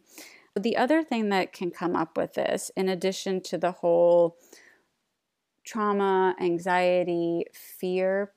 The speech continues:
piece of it that I've expressed so far, is, is there a self-worth component to it? Is there a part of us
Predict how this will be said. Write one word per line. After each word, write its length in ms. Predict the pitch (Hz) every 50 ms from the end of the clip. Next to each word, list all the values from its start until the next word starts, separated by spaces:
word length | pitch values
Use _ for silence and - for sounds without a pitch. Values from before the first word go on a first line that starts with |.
| _ -
piece 400 | - - - 180 165 175 - -
of 180 | 202 196 196 233
it 240 | 262 294 294 294
that 120 | - 226 202
I've 240 | 202 190 185 170 - _ -
expressed 520 | - 180 - - - - 170 170 175 -
so 160 | - 175 170 170
far, 580 | - - - 147 143 147 - 190 208 214 - -
is, 520 | 190 185 185 180 180 185 185 180 - - _ _ _ _ _ _ _ _ - - _ _ _ _ _ _ _ _ _ _ _ _
is 280 | - 240 285 294 277 254
there 420 | - 226 196 175 165 156 160 - -
a 80 | - 175
self-worth 920 | - - - 175 170 170 165 - - - - - - 175 - - - - - _ _
component 760 | - - 202 180 175 170 - - 165 160 165 - 170 - -
to 260 | - - - 165 -
it? 320 | 131 - - - - - _ _ _ _ _ _ - _ _ _ _ _ _ -
Is 320 | - 240 254 262 254 254
there 480 | - 277 269 262 254 247 240 226 - - -
a 80 | - 196
part 400 | - - - - 190 180 175 175
of 200 | 170 170 - - - _ -
us 500 | - 170 160 175 175 185 - - - -